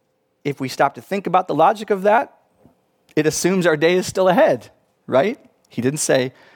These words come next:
"Thank you for the daily bread that we've had. It was really delicious." He says, "We need ahead of us today sustenance." So now your work's at night, day starts at two P M. I know several of you who are like that.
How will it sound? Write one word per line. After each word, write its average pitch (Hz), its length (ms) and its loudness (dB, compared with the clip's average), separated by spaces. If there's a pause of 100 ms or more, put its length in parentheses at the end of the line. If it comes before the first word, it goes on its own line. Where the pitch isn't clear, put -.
(160)
"Thank 151 260 -2
you 139 100 -12
for 143 100 -8
the 135 80 0
daily 123 220 2
bread 185 260 2
that - 80 -4
we've 123 160 -4
had. 156 240 2
It - 40 -6
was 117 120 -12
really 113 160 -4
delicious." 180 640 -2 (280)
He 147 120 -6
says, 135 240 -2
"We 147 120 -6
need 165 440 2 (440)
ahead 131 240 -2
of 156 100 -4
us 147 180 -2
today 131 480 0 (220)
sustenance." 107 720 -6 (280)
So 185 300 -2 (220)
now 175 420 2
your 135 140 -8
work's 143 240 0
at 135 80 -2
night, 170 340 0 (640)
day 151 200 0
starts 143 280 -2
at 127 80 -10
two 160 160 -2
P 151 180 2
M. 160 300 0 (640)
I 117 80 -2
know 131 160 2
several 147 320 -2
of 143 80 -6
you 143 140 -2
who 135 60 2
are 117 120 4
like 151 220 0
that. 151 360 2